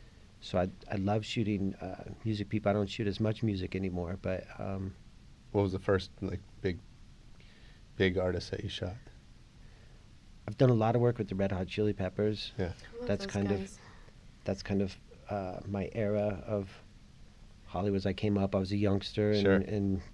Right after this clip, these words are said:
Speaker 1: met Flea and Anthony, and
Speaker 3: Yeah.
Speaker 1: they always had about five or six years on me, so I was kind of the youngster. And,
Speaker 2: Mm-hmm.
Speaker 1: um,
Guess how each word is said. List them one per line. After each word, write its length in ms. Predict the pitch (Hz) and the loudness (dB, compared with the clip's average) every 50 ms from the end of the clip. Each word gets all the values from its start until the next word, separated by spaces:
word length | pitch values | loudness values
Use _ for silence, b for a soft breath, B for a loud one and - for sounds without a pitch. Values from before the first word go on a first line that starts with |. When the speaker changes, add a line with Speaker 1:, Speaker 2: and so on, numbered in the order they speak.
| - - - - - - - - - - 107 | -18 -20 -20 -20 -20 -20 -20 -20 -12 -6 -2
Speaker 1:
met 300 | 104 101 101 92 - - - - - - - - | 0 0 0 0 -2 -4 -10 -18 -20 -20 -20 -20
Flea 320 | - - - 110 107 107 | -14 -6 -4 0 0 2
and 80 | 104 98 | 2 2
Anthony, 520 | 101 98 98 98 - 110 107 104 104 104 | 2 0 0 -2 -2 0 0 2 2 2
and 140 | 101 98 98 | 2 2 2
Speaker 3:
Yeah. 240 | 95 - - - - | 0 0 -4 -8 -4
Speaker 1:
they 80 | - 101 | -2 -2
always 220 | 92 95 104 95 | 0 0 0 0
had 120 | - 104 101 | 0 0 0
about 300 | 95 101 95 87 90 - - | 0 -2 -2 -2 -4 -6 -4
five 260 | - - 98 101 98 | -4 -2 -2 0 -2
or 60 | 107 | -4
six 260 | - - 113 - - | -2 -2 -4 0 2
years 220 | 110 107 110 101 107 | 4 4 6 6 6
on 120 | 104 104 | 6 6
me, 120 | 110 110 | 4 4
so 140 | 104 - 107 | 4 2 2
I 20 | 101 | 2
was 100 | 98 - | 0 0
kind 160 | - 107 107 | 0 0 2
of 60 | 104 | 2
the 60 | 104 104 | 2 2
youngster. 400 | 104 101 107 104 - - 110 110 | 2 2 0 -2 -2 -2 0 0
And, 220 | 107 104 101 98 - | 2 0 -2 -2 -2
Speaker 2:
Mm-hmm. 640 | 180 170 143 110 113 113 - - - - - - 107 | -2 0 0 0 0 -2 -6 -14 -20 -20 -12 -6 -4
Speaker 1:
um, 320 | 107 104 104 101 101 95 | -2 -2 -2 -2 -2 -4